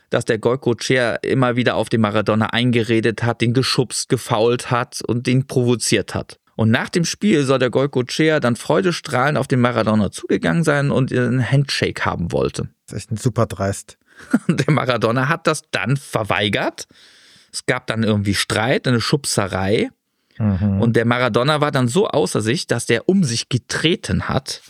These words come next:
Speaker 2: Ja, der ist voll ausgerastet. Ich erinnere mich dunkel. Mhm.
Speaker 1: Dann kam ein Betreuer aufs Feld und der Maradona, kann man gut in einem YouTube-Video sehen,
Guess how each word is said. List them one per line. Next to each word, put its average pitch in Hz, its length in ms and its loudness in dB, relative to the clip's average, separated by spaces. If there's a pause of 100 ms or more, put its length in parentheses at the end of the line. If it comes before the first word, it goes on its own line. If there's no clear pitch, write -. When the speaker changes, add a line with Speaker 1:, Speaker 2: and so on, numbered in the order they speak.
(340)
Speaker 2:
Ja, 104 140 -2
der 104 80 0
ist - 80 -6
voll 117 120 0
ausgerastet. 107 640 -6 (480)
Ich - 80 -10
erinnere 117 260 0
mich 107 140 0
dunkel. 110 320 -4
Mhm. 113 220 -6
Speaker 1:
Dann 101 160 -2
kam 143 220 0
ein 127 40 2
Betreuer 143 460 2
aufs 113 240 2
Feld 135 260 2
und 147 60 4
der 127 100 2
Maradona, 113 680 0
kann 127 180 0
man 113 160 4
gut 156 300 -2
in - 180 -4
einem 120 220 4
YouTube-Video 127 680 0
sehen, 131 380 2